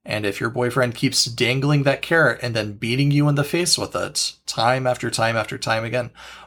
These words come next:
once is hesitance, twice is an occurrence, three times is a pattern, four times is a lifestyle. And it sounds like this is a lifestyle of abuse that he has.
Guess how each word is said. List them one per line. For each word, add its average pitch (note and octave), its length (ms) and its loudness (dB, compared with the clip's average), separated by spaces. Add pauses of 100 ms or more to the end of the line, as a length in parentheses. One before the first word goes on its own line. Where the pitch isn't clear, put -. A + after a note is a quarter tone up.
once F3 520 2
is D#3 200 2
hesitance, C3 600 0
twice F#3+ 500 0
is D3 140 0
an C3+ 80 -2
occurrence, A2 720 -2
three D#3+ 200 0
times E3+ 360 0
is D#3 100 0
a E3 80 0
pattern, A2+ 460 0 (240)
four C3+ 340 0
times C3 360 0
is A#2 140 -2
a G#2+ 80 -4
lifestyle. G2+ 720 -2
And A2+ 100 -6
it A2 120 -2
sounds B2 300 2
like B2+ 240 0
this A2+ 200 2
is A2+ 180 -2
a G#2+ 120 -2
lifestyle G#2+ 640 0
of A2 140 -6
abuse G#2+ 440 -4
that G2+ 120 -4
he G2 140 -6
has. - 520 -6